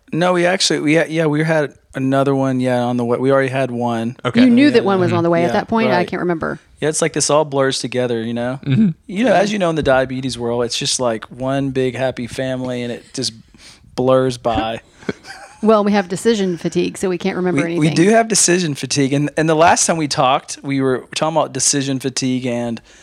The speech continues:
Speaker 1: my problems with, uh, you know, potentially going to a, a specific pharmacy
Speaker 3: <laughs> Oh,
Speaker 1: where I
Speaker 3: yeah.
Speaker 1: couldn't get, you know, my insulin. <laughs>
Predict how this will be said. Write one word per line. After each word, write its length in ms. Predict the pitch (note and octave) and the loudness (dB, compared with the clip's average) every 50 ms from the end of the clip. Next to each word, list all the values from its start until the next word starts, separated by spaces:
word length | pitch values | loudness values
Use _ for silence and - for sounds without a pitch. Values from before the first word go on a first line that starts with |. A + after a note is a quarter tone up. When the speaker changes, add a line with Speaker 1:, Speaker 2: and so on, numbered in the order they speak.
| - - _ _ _ | -20 -20 _ _ _
Speaker 1:
my 100 | B2 B2 | -4 -4
problems 460 | A#2+ - - C#3+ B2+ B2+ B2+ C3 A#2+ C3 | -4 -2 0 2 2 2 2 0 -4 -6
with, 220 | B2+ A#2 - - | -6 -6 -4 -4
uh, 320 | A#2+ A2+ A2+ A2 G#2+ G#2+ - - | -4 -2 -4 -4 -6 -8 -10 -10
you 100 | C3 A#2+ | -8 -8
know, 160 | A#2 A2+ A2 | -6 -8 -8
potentially 460 | - A#2 - - C3 A#2+ - C3 A#2 | -8 -8 -8 -6 -6 -4 -4 -4 -4
going 260 | A2+ B2 B2 B2 A#2+ | -4 -4 -4 -4 -4
to 320 | - - A#2+ A2+ A2 A2+ G#2+ | -6 -6 -8 -8 -6 -6 -6
a, 260 | G#2+ G#2+ G#2 - - - | -6 -6 -8 -8 -8 -4
a 20 | |
specific 540 | - - - - B2 - - C3 A#2+ A#2 - | -4 -4 -2 -2 -2 -2 -2 -2 -4 -8 -12
pharmacy 720 | - - B2 A#2+ A#2+ A#2+ A#2+ A2+ - - A2+ A2 G2+ G2+ - _ _ _ _ | -10 -8 -8 -6 -6 -6 -4 -2 -2 -2 -4 -4 -10 -14 -16 _ _ _ _
Speaker 3:
<laughs> 200 | - - F#3+ - | -14 -12 -4 -2
Oh, 120 | F4 E4 | -2 -2
Speaker 1:
where 120 | - B2 B2 | 0 -2 -2
I 40 | B2+ | -2
Speaker 3:
yeah. 40 | |
Speaker 1:
couldn't 300 | - - - D#3 C#3 C3+ | -2 -4 -2 -2 0 0
get, 320 | C3 C#3 C3 - - - - - _ _ | 0 0 -2 -4 -6 -14 -20 -20 _ _
you 80 | C3+ B2 | -6 -4
know, 280 | A#2+ A#2 A2+ A2+ - - _ _ | -4 -4 -6 -6 -8 -12 _ _
my 140 | C3+ B2 A#2+ | -2 0 0
insulin. 560 | B2 B2 - - - - B2 A#2+ - - - | 2 2 2 2 2 0 -2 -4 -6 -8 -10
<laughs> 40 | _ | _